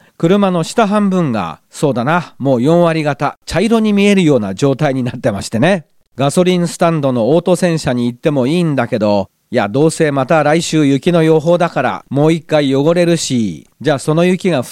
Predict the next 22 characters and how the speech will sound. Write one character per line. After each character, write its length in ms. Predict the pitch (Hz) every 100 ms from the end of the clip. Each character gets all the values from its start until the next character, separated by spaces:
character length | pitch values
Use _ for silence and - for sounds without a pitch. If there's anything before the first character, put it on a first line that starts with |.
| -
た 160 | 208 190
後 160 | 170
に 140 | 143 135
し 160 | -
よ 120 | 160 160
う 40 |
か 140 | 151
な 200 | 151 165 160
と、 200 | 90 - _
ず 140 | 110 139
っ 20 |
と 320 | - 180 -
後 240 | - - 185
回 220 | 196 180
し 100 | 139
に 140 | 107
し 80 | -
て 80 | 131
ま 140 | 110
し 80 | 107
て 100 | 110
ね。 320 | 147 165 120